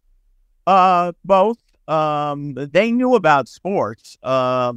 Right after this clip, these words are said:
largely through me, although my dad went to C C N Y during the glory years,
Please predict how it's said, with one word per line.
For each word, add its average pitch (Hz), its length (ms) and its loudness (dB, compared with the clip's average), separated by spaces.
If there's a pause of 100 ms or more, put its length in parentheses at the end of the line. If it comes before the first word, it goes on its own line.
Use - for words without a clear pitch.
largely 147 520 -2
through 131 220 -10
me, 147 140 -2
although 135 300 0
my 139 140 -4
dad 185 380 2
went 151 240 -6
to 139 120 -12
C 147 220 -6
C 143 260 -6
N 135 160 -4
Y 131 400 0
during 117 360 -6
the 110 60 -8
glory 113 400 -2
years, 95 380 -12